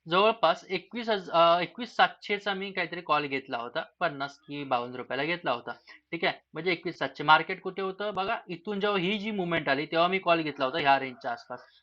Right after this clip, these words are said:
मार्केट गॅप अप इथे ओपन झालं, त्यानंतर मार्केटने काय, एवढी आपल्याला मुवमेंट दिली,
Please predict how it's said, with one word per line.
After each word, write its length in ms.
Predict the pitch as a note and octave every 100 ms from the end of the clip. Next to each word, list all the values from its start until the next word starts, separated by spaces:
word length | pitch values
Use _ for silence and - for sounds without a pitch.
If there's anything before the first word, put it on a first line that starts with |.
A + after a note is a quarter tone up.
| -
मार्केट 340 | D#3+ D#3 F#3
गॅप 220 | F3 E3+
अप 100 | F#3
इथे 160 | D3 C#3+
ओपन 340 | C3 - B2
झालं, 180 | A#2+ B2 - _ -
त्यानंतर 320 | F3 F3+ F3+
मार्केटने 440 | F3 E3 F3+ E3+
काय, 240 | F#3+ G#3 G#3
एवढी 220 | E3 D3+
आपल्याला 280 | D3+ D3+ E3+
मुवमेंट 320 | D#3+ B2 A#2+
दिली, 140 | A#2